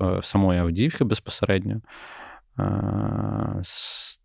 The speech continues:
тої сторони. Тобто, по суті, там іде атака з всіх боків, якщо так говорити просто не, не там, ні, не північно-західно, не північно, а чисто брати по сторонах світу, то у нас з трьох боків іде, з півночі, з півдня і зі сходу.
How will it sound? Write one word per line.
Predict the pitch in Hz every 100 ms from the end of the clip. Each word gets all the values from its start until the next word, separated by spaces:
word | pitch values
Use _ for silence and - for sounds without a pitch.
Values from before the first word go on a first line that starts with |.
| _
тої | - 110
сторони. | 101 - 95 90
Тобто, | 98 107
по | -
суті, | - 208
там | - 117 110
іде | 98
атака | 98 135 -
з | -
всіх | - 123 101
боків, | 98 160 165
якщо | 98 - 95
так | 90
говорити | 87 95 92 92
просто | 95 92 - 95 - - - - -
не, | - 92 92 90
не | 90
там, | 90 90
ні, | 90 -
не | 101
північно-західно, | 107 107 95 104 95 98 104 98
не | 92
північно, | 98 95 90 -
а | 90
чисто | 87 - - - -
брати | 87 90 -
по | -
сторонах | - 98 95 92
світу, | - 175 -
то | 107
у | 98
нас | 113
з | - - - -
трьох | - 117
боків | 98 - 95 -
іде, | 85 80
з | -
півночі, | - 185 131 92
з | -
півдня | 131 135 95 92
і | 98
зі | 90 92
сходу. | - - 110